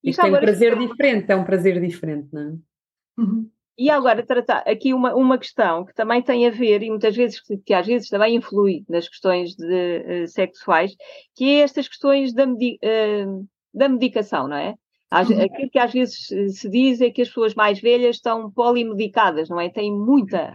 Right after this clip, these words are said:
Speaker 2: eh, têm vários, eh, medicamentos para determinadas, para muitas doenças e umas vezes uns até anulam os efeitos dos outros. O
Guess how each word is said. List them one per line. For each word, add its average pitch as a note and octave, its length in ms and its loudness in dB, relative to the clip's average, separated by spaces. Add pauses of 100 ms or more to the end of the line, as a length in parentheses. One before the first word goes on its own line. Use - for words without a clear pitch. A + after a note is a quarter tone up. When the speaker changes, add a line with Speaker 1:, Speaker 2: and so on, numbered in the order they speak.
(120)
Speaker 2:
eh, E3+ 140 -8
têm F3+ 260 -6
vários, G3 680 -2
eh, F3 160 -6
medicamentos G#3+ 880 -2
para G#3 200 2
determinadas, G3 680 -2 (460)
para G#3 160 2
muitas B3 320 2
doenças B3+ 440 0
e B3+ 60 0
umas A#3+ 220 0
vezes A3 360 -4
uns C4+ 540 0
até A#3+ 360 2
anulam A#3 500 0
os G#3+ 100 -6
efeitos A3 480 -2
dos G3 140 -6
outros. E3 240 -2
O - 20 -16